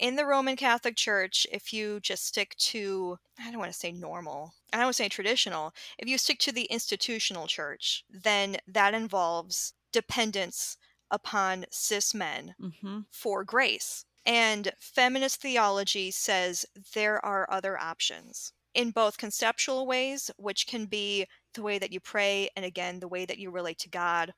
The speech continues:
Speaker 1: and also in practical ways, such as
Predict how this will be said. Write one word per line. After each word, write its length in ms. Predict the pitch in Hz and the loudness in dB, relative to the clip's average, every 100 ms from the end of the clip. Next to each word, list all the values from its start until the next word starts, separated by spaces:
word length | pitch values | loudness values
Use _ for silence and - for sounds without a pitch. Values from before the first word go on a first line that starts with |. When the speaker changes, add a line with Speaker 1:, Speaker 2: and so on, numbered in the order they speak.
| - | 0
Speaker 1:
and 140 | 226 | 2
also 280 | 208 208 214 | 2 2 0
in 80 | 196 | 0
practical 560 | 254 277 285 - 208 | 4 4 2 -4 -4
ways, 460 | 185 160 160 - - _ _ | -2 -2 -4 -6 -6 _ _
such 340 | - - 175 196 | -2 -2 0 0
as 460 | 175 180 180 - | 0 0 -2 -4